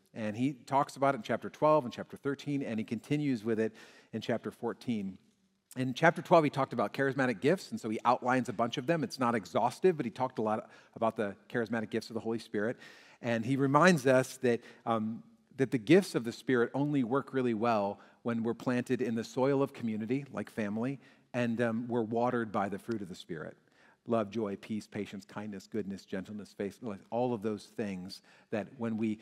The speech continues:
when the fruit of the Spirit and the gifts of the Spirit are working in tandem,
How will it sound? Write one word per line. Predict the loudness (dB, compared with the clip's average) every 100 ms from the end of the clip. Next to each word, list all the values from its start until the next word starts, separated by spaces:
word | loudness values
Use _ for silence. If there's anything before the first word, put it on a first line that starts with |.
| -6
when | -4
the | -4
fruit | 0 2 4
of | 4
the |
Spirit | 0 -4 -4 -4 -6
and | -6 -2
the |
gifts | 0 0 -2
of |
the | -10
Spirit | -4 -4 -2
are | -4
working | 0 0 0 -2
in | -2
tandem, | -6 -8 -6 -10